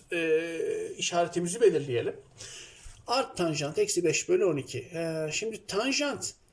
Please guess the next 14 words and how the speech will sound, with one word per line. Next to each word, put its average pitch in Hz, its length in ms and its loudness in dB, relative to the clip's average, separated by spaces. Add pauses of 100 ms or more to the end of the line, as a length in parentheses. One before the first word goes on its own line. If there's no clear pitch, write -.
(140)
negatif 233 600 0
olunca 202 500 4 (480)
biz 214 200 -8
bunu 233 220 -4
hangi 262 240 0
bölgede 180 320 6
arıyorduk 156 360 2
arkadaşlar? 147 680 -2 (420)
Dördüncü 147 460 0
bölgede 127 360 -2
arıyorduk, 127 360 -8
öyle 143 200 -4
değil 285 160 0
mi? 107 160 -2